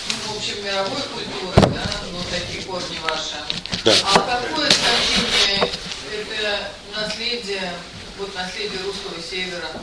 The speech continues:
Speaker 1: по-вашему, имеет для мировой культуры или, может быть, только для российской? Какое место и значение?
Speaker 2: Ну, я повторяю, эта книга существует, потому
Speaker 1: Нет,
Speaker 2: что
Speaker 1: расскажите ваше,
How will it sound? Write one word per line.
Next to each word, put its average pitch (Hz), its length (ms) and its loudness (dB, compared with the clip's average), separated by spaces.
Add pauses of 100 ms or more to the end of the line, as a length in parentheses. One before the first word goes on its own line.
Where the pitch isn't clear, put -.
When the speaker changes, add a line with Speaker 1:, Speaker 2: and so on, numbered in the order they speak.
(120)
Speaker 1:
по-вашему, 196 680 2 (580)
имеет 208 580 0
для 190 560 0 (200)
мировой 208 520 2
культуры 202 580 -4 (200)
или, 202 220 2
может 202 200 -4
быть, 190 180 -2
только 196 220 -2
для 190 160 -2
российской? 180 840 -2 (220)
Какое 208 500 -2
место 214 400 -4
и 190 180 -2
значение? 185 580 -4 (540)
Speaker 2:
Ну, 139 140 10
я 156 140 12
повторяю, 214 800 8 (880)
эта - 220 10
книга 220 420 6 (140)
существует, 175 800 8
потому 135 340 6
Speaker 1:
Нет, 160 80 4
Speaker 2:
что - 260 2
Speaker 1:
расскажите 285 380 4
ваше, 240 300 2